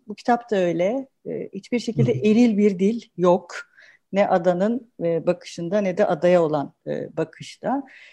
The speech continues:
Speaker 1: Bunu merak ediyorum. Bunu da düşündünüz mü? Yani adanın hayatını bu şekilde kurarken onu hem arabesk olmaktan hem de eril bir dilden, e, kurtarmayı düşündünüz mü? Ya da bu yazarken aklınızda var mıydı?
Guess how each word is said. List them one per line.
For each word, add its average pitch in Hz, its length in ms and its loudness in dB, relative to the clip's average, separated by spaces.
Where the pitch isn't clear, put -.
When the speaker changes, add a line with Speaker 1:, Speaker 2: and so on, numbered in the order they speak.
Speaker 1:
Bunu 359 220 -2
merak 330 360 6
ediyorum. 202 580 0
Bunu 285 240 -4
da 285 140 2
düşündünüz 269 540 2
mü? 180 80 -6
Yani 190 240 2
adanın 269 580 4
hayatını 247 840 4
bu 247 80 -2
şekilde 226 560 0
kurarken 226 640 0
onu 247 400 0
hem 254 320 4
arabesk 233 480 6
olmaktan 180 640 -2
hem 247 260 2
de 240 60 6
eril 226 460 6
bir 196 140 0
dilden, 208 640 2
e, 180 640 -2
kurtarmayı 185 640 0
düşündünüz 165 600 -6
mü? 196 200 -4
Ya 175 160 0
da 202 200 0
bu 185 140 2
yazarken 180 500 4
aklınızda 170 520 -2
var 160 180 0
mıydı? - 280 -14